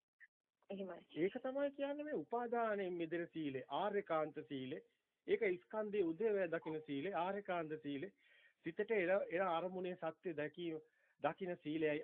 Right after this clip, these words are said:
Speaker 2: ආර්යකාන්ත සීලය කියලා අපි කිව්වේ ඒකයි.
Speaker 1: එහෙමයි.
Speaker 2: ඇත්තටම ඒක අපි, අපි ස-, අපි ගොඩක් ඒවා, අපි ගොඩක් ඒවා හදලා කියන්නේ. ඒකට හේතුව මේ
Speaker 1: ආ.
Speaker 2: ධර්මය හොඳට සම්පීඩනය කරලා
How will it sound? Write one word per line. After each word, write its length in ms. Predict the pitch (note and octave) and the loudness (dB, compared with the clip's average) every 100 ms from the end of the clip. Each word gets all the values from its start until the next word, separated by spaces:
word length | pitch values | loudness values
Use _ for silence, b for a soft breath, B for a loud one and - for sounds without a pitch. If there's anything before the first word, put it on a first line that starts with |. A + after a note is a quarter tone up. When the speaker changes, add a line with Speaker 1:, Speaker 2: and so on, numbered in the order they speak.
| - | 0
Speaker 2:
ආර්යකාන්ත 560 | D3 E3 D#3 D#3+ D3 | 0 0 -4 -4 -4
සීලය 300 | D3+ C#3+ C#3 | -6 -4 -4
කියලා 180 | C#3 D#3+ | -4 -6
අපි 140 | C#3+ D3+ | -8 -12
කිව්වේ 260 | F3 G3+ | -10 -8
ඒකයි. 220 | A#3 - - _ - - _ _ _ - | -8 -10 -16 _ -10 -10 _ _ _ -12
Speaker 1:
එහෙමයි. 180 | G3 F#3+ | -6 -2
Speaker 2:
ඇත්තටම 380 | D#3 D#3+ G3 G#3+ | -2 -2 0 0
ඒක 180 | F#3+ A3 | 2 0
අපි, 360 | C3+ - A3+ F#3 - | -2 -4 -6 -6 -6
අපි 240 | A2 - | -12 -10
ස-, 120 | G3+ D3+ | -6 -4
අපි 200 | B2 D3 | -4 -2
ගොඩක් 320 | B2+ A#2 - | -2 -2 -4
ඒවා, 180 | G#3 F3 | -4 -6
අපි 260 | A2+ _ | -10 _
ගොඩක් 300 | C#3 G#2+ G2+ | -4 -4 -6
ඒවා 160 | D3+ G3+ | -6 -6
හදලා 300 | A#2+ A#2+ F#3 | -8 -4 -4
කියන්නේ. 460 | E3 G3 G3+ D3+ - _ - | 2 2 4 0 -4 _ -8
ඒකට 300 | - E3 E3+ | -4 -2 0
හේතුව 360 | C3 B2 G3+ | 0 0 0
මේ 120 | G3 G#3+ | 2 2
Speaker 1:
ආ. 60 | |
Speaker 2:
ධර්මය 280 | C3+ B2+ E3+ | 2 0 0
හොඳට 280 | E3 D3+ G3 | 0 -2 -2
සම්පීඩනය 560 | C3 A#2+ C3+ C#3+ D#3 | -4 -4 -8 -4 -4
කරලා 280 | D#3+ G3+ C#4+ | 0 0 -2